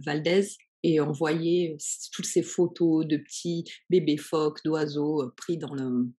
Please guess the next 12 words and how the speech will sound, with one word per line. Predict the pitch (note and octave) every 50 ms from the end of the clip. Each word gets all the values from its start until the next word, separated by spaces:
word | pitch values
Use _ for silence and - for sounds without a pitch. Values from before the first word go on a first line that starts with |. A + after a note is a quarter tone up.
| _ _ _ _ _ -
dans | - C#3+
le | C#3+
mazout | C#3+ C#3+ D3 C#3 C#3 C3+ C3 D3+ D#3 D#3+ D#3 - -
et | C#3+ C#3 C3
tout | - -
ça. | - F#3 F#3+
Et | F#3+ - D3+
en | D3+ D3
fait, | - A3+ A3+ A3 - - - - - _ _ -
euh, | D#3 D3 C#3 C#3 C#3 C3+ C3+ D3+ D3 - _ _ _ _ _ _ _ _ _ _ - - F3
donc, | D#3 - D#3 D3+ D3 - - D3+
euh, | D3 C#3+ C3 B2 A#2+